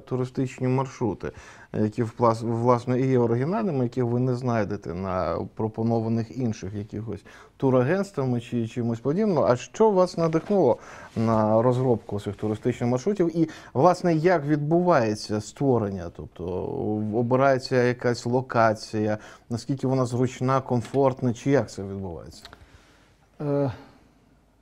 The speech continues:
Speaker 2: нічого не надихнуло, насправді.
Speaker 1: Ага.
Speaker 2: Просто коли починав ходити, не було досвіду, не знав, що десь в когось можна запитати. Та інтернет тоді ще так не, не сильно був, якби,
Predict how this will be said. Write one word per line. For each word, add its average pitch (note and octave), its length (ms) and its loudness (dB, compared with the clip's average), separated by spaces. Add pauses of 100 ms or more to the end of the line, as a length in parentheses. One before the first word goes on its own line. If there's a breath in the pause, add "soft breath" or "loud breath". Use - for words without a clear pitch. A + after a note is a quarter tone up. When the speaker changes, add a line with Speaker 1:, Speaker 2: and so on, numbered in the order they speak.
(340)
Speaker 2:
нічого E3+ 320 0
не C#3 80 2
надихнуло, C3+ 460 0
насправді. B2+ 580 0
Speaker 1:
Ага. A#2+ 220 4
Speaker 2:
Просто D3 300 2
коли F3 240 4
починав E3 420 -2
ходити, E3 360 0
не C#3+ 100 2
було C#3+ 180 2
досвіду, C#3 380 0
не C#3 100 2
знав, C3+ 300 0
що B2+ 220 -2
десь A#2+ 200 -2
в - 60 -18
когось - 240 0
можна C3+ 200 0
запитати. C#3+ 640 0
Та - 240 -12
інтернет C#3 440 0
тоді C#3+ 200 0
ще C3+ 120 -6
так C3 220 0
не, C3+ 180 0
не C#3 140 0
сильно C3+ 360 2
був, B2 240 -2
якби, A#2+ 440 -2